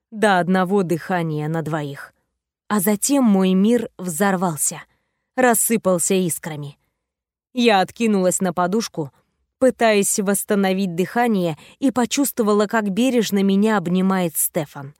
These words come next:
«Мы сошли с ума», прошептал он.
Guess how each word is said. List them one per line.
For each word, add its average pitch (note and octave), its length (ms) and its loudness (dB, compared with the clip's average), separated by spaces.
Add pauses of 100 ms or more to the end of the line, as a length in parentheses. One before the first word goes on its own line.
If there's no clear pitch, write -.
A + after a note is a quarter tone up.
(1040)
«Мы E3 260 -4
сошли E3+ 540 -4
с - 160 -6
ума», D3+ 340 -6 (680)
прошептал G3+ 680 0
он. D#3 260 -2